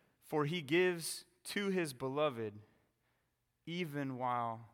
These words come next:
they sleep." And when I was putting this together, I think both of those have application. This is actually one of the routes that I think you could go in, in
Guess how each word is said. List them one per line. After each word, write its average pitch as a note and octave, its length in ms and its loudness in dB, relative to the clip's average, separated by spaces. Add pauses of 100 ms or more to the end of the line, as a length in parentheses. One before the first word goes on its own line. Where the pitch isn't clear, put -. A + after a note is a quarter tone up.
(200)
they G#2 140 -8
sleep." - 480 -16 (2250)
And D3 120 2
when E3+ 100 6
I E3+ 60 8
was D#3 120 2
putting F#3+ 260 0
this F3+ 140 -2
together, E3+ 280 6
I D#3 120 8
think F3 240 -2
both E3 260 4
of F#3 100 -2
those E3+ 480 0 (140)
have E3 180 6
application. E3 520 4
This D#3 160 -2
is E3 60 2
actually E3 300 4
one D#3+ 240 2
of D3+ 140 0
the C#3 160 2 (300)
routes D#3+ 400 4
that D3+ 160 2
I D3+ 80 4
think D#3+ 240 -4
you D3+ 80 -4
could B2+ 180 -12
go D#3 220 6
in, D3 140 4
in B2+ 240 -2